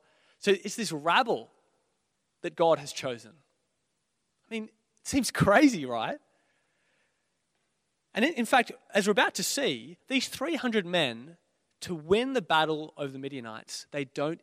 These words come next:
even swing a sword. H-, have a look with me. We find the account of the battle in Judges seven, verses nineteen to twenty-one. Gideon and his men are split into three groups of a hundred each,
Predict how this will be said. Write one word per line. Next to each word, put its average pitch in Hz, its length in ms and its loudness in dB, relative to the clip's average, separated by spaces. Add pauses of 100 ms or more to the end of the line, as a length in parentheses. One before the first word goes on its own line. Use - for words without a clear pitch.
even 143 260 -14
swing 127 480 -10
a 117 80 -16
sword. 113 500 -10 (640)
H-, - 80 -12
have 185 160 4
a 185 40 8
look 180 160 8
with 180 100 -6
me. 170 120 4
We 156 100 4
find 185 320 6
the 160 60 4
account 175 240 0
of 156 60 -10
the 156 60 -8
battle 147 240 4
in 147 140 -6
Judges 147 340 0
seven, 170 360 2
verses 131 320 -6
nineteen 143 400 -2
to 135 80 -10
twenty-one. 123 560 -10 (800)
Gideon 196 260 2
and 165 60 0
his 147 120 -4
men 165 200 4
are 185 40 4
split 180 260 4
into 165 160 0
three 180 260 4
groups 196 280 4
of 160 60 -8
a 165 60 2
hundred 175 280 0
each, 220 360 0